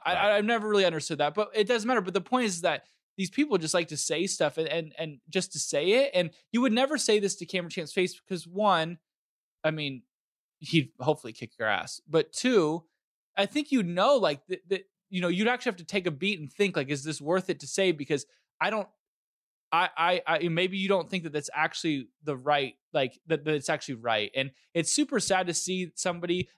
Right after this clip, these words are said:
Speaker 1: especially a young kid, trying to just make people better. Like, I, again, he just said, "Nothing divisive to me." Do you want, should everyone feel like they're equal? Yeah. Like, why when someone says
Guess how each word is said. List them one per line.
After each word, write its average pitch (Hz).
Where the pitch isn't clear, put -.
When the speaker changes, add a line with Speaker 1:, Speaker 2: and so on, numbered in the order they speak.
Speaker 1:
especially 220
a 160
young 156
kid, 165
trying 208
to 185
just 147
make 185
people 202
better. 151
Like, 170
I, 165
again, 196
he 165
just 175
said, 185
"Nothing 220
divisive 156
to 123
me." 113
Do 156
you 247
want, 262
should 214
everyone 294
feel 208
like 220
they're 185
equal? 214
Yeah. 190
Like, 147
why 190
when 349
someone 269
says 202